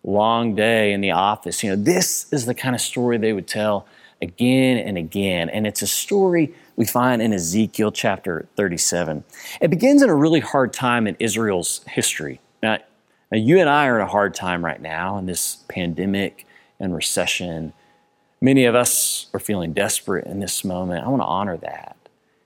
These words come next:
And if you feel that way, let me tell you, you are not the first to feel that way. In fact, at this moment in Ezekiel thirty-seven, Israel feels so bad, they say this, Our bones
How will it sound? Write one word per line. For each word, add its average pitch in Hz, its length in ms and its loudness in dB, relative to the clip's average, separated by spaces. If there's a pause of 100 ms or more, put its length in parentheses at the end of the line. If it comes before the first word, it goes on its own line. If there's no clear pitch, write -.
(260)
And 127 220 0
if - 180 4
you 175 100 2
feel 151 260 2
that 117 140 4
way, 113 160 2
let 110 100 0
me 101 80 -2
tell 117 200 0
you, 107 140 2
you 104 240 2
are 120 80 2
not 117 200 0
the 101 80 -10
first - 360 -2
to 95 60 -12
feel 120 200 0
that - 260 -10
way. - 300 -16 (920)
In - 60 -2
fact, 127 260 2 (100)
at 151 180 2
this 156 260 4
moment 123 480 6
in 98 80 0
Ezekiel 104 460 0
thirty-seven, 104 800 -2
Israel 127 640 2 (120)
feels 117 300 -2
so 131 320 4
bad, 107 340 2
they 104 120 0
say 95 240 -2
this, 82 480 -2
Our 139 180 2
bones 170 880 -4